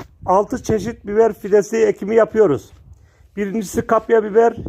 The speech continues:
ikincisi dolmalık biber, üçüncüsü sarı sivri kalem biber ve turşuluk için kullanacağımız Charleston biber. Diğer iki biber çeşidimiz de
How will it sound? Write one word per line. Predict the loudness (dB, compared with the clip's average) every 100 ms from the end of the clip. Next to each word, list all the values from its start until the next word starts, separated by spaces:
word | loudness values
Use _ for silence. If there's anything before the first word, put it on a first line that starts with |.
| -16 -16
ikincisi | -10 -8 -8 -8 2
dolmalık | 4 4 2 0 -2
biber, | 2 2 2 -6 -20 -20 -20 -20 _
üçüncüsü | -12 -8 -8 -8 -8 -6
sarı | 0 2 0
sivri | -2 -4 -4 -2
kalem | 0 0 0
biber | 0 2 2 0 _ _ _ _ _ _ _ _ _ _ _ 2
ve | 2 2
turşuluk | -4 -8 -6 -6 -8
için | -8 -8
kullanacağımız | -6 0 2 2 2 2 2 0 -2
Charleston | 0 0 -2 0 0 2
biber. | 2 2 0 -8 -18 _ _ -20 _ _ -20 -20 -20 _ _ _ _ _ _ _ 2
Diğer | 4 6
iki | 2 -8 -14
biber | -4 -2 -2
çeşidimiz | -4 -4 -8 -10 -8 -2 2
de | 2